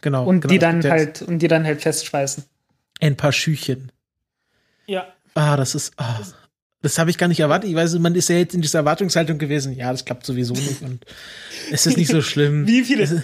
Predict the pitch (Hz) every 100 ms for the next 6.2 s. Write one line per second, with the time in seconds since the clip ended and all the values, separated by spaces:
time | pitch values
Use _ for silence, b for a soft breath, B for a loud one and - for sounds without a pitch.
0 | - 208 226 226 214 202 247 - 196 220
1 | 196 196 196 185 175 170 180 - - 156
2 | 147 160 147 147 151 156 165 170 165 160
3 | 185 185 185 175 185 190 151 B B 175
4 | 190 202 175 165 190 226 190 180 175 175
5 | 160 147 - 175 170 160 b b - _
6 | 165 147